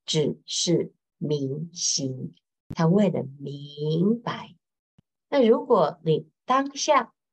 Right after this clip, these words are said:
言下就能够契悟，就能够明白，啊，就是会，到底会不会啊？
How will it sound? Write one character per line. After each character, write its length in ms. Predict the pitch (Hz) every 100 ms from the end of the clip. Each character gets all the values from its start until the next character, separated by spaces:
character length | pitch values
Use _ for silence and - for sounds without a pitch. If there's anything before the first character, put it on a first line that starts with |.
| _ _
言 460 | 170 160 131 131 185
下 400 | - 254 196 - _ _ _ _ _
就 200 | - 349
能 300 | 247 165 151
够 200 | - 165 147
契 500 | - - - 285 185
悟， 280 | 240 226 - _ _ -
就 180 | 262
能 300 | 208 151 156
够 260 | 160 185 160 151
明 340 | 147 143 160 180
白， 320 | 170 - - _ _ _ _ _
啊， 280 | 185 147 117
就 180 | - 147
是 260 | 151 135 -
会， 480 | - 277 269 - - _ _ _ _ _ _ _ _ _
到 160 | - 143
底 200 | 139 -
会 800 | - - 277 285 240 180 - - _ _ -
不 140 | 147
会 320 | - 247 240
啊？ 280 | 214 196 202